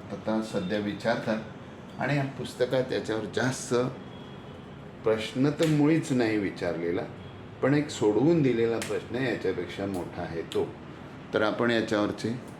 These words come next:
हा उदाहरण जरूर करा. नित्य समानता हा प्रश्न कोणालाही माहीत नाही म्हणून सगळ्यांना शेअर करा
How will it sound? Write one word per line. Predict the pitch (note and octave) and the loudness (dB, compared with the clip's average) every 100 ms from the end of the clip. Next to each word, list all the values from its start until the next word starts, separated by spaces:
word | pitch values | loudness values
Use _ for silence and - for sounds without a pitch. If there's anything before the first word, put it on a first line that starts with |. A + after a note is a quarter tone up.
| - | -2
हा | F#2+ | 0
उदाहरण | F#2+ E2+ F2 F2+ F#2+ - - - - | 2 2 2 0 -2 -8 -14 -14 -2
जरूर | F#2+ G#2 B2+ | 2 6 4
करा. | A#2+ G#2 F#2 - - - - - - - - - - - | 2 0 0 -4 -12 -16 -16 -16 -14 -14 -14 -14 -14 -6
नित्य | G#2 G#2+ - - - A#2+ | 0 0 -2 -14 2 4
समानता | A#2+ - G#2+ G2+ G2+ G2+ A2 G#2+ | 4 4 2 4 2 2 2 4
हा | G2+ | 0
प्रश्न | G2 G2+ F#2 F#2+ G#2+ | 2 2 2 0 -4
कोणालाही | G#2+ F#2 F#2 G2+ A2+ A2+ | 0 0 2 4 4 4
माहीत | G#2+ G2+ G2 | 4 2 0
नाही | G2 G2 | 0 2
म्हणून | F#2+ G2+ | 2 0
सगळ्यांना | F#2+ E2+ F2+ G#2 A2 | -2 0 2 2 2
शेअर | - F#2+ G#2 G#2+ | 0 0 2 2
करा | G2 D#2+ | 0 -2